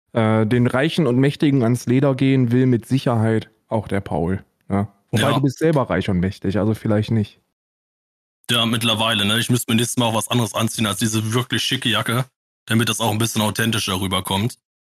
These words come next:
Speaker 2: Aber der Punkt, den ich ja im Prinzip noch ansprechen wollte, ich meine, wenn man sich ja die sechs Leute aus der Runde anguckt,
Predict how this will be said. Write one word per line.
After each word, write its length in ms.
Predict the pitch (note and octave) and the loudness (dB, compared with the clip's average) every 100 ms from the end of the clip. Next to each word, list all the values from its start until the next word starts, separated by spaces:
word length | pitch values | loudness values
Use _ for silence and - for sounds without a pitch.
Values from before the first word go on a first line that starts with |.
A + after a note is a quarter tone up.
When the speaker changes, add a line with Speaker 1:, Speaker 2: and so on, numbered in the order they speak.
| _ _ _ - | _ _ _ -4
Speaker 2:
Aber 160 | A2+ | 0
der 140 | B2 C#3 | 0 -2
Punkt, 300 | D#3 C#3+ B2+ | 0 0 0
den 100 | C3+ | -2
ich 160 | - | -2
ja 220 | E3+ D3+ | -2 -2
im 140 | C#3+ C#3+ | 0 0
Prinzip 380 | C#3 B2 D#3 D3+ | 0 -2 -2 -2
noch 160 | C3 | -2
ansprechen 540 | C3 D3 - D3 C#3 B2 | -2 -2 -2 -2 0 2
wollte, 520 | B2+ C3+ C3+ C3+ C3+ _ _ _ - | 0 0 -2 -2 -6 _ _ _ -6
ich 120 | A#2+ | -2
meine, 180 | B2+ B2+ | 0 0
wenn 120 | B2+ | 2
man 140 | B2+ B2 | 0 0
sich 120 | B2+ | 0
ja 60 | B2+ | -2
die 120 | A#2 | -2
sechs 280 | B2 A#2+ B2+ | -2 -4 -2
Leute 280 | B2+ C3 | -2 0
aus 180 | B2 C3 | -2 -2
der 100 | A#2+ | 0
Runde 300 | A#2 B2 B2 | 0 2 2
anguckt, 540 | A2 C#3 D3 C#3 - | 0 0 0 -2 -6